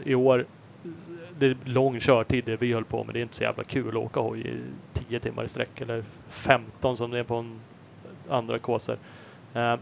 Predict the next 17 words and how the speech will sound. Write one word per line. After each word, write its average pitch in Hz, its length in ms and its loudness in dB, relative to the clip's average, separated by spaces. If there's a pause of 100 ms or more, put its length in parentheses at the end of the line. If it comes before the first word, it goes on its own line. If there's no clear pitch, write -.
(140)
men 135 140 8
jag 135 80 10
kan 147 100 10
ju 139 40 12
hålla 139 180 12
med 165 220 10
om 131 80 8
att 123 100 4
det 135 80 4
hade 127 140 6
varit 131 200 6
kul 170 320 8
att 139 80 6
ställa 127 260 6
upp 135 400 4
i 123 200 -2
en 117 240 -4